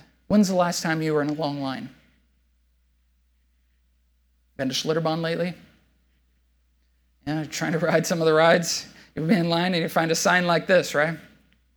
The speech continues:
Going up the stairs, you're like, "At this point, in approximately two hours, you will be experiencing America's favorite water ride."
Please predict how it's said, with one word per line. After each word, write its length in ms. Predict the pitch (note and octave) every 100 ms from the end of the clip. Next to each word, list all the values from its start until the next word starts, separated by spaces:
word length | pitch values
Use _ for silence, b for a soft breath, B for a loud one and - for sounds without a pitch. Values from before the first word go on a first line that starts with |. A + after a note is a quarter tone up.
| _ _ _ _ _ _ -
Going 240 | E3 E3+
up 100 | F3
the 80 | F3
stairs, 420 | F3 F3+ F#3 F#3
you're 120 | E3+
like, 120 | E3 D#3
"At 180 | D#3+ F3+
this 240 | C4+ D4
point, 440 | - D4 C#4 E3+
in 80 | F#3+
approximately 760 | F#3 G#3+ B3 B3 A#3 A#3 G#3+ G3
two 720 | - D4+ D4+ D#4 D#4 D#4 C#4+ -
hours, 840 | D4+ D4 B3 G3+ D3+ D#3+ - - - _ _ _ _ _ _ _ _ _ _ _ _
you 160 | G#3+ C4+
will 80 | C#4
be 520 | B3 C#4 B3+ E3+ D#3 - - _ _ _ _ _ _ _ _ _ _ _ _ _ _ _ _ _ -
experiencing 720 | - - A#3+ A#3 G3+ - E3+
America's 440 | F3 G3 F#3 E3+
favorite 440 | - A3 G#3 G3+ F3+
water 260 | F3+ E3+
ride." 380 | D#3+ C#3+ C3+ C3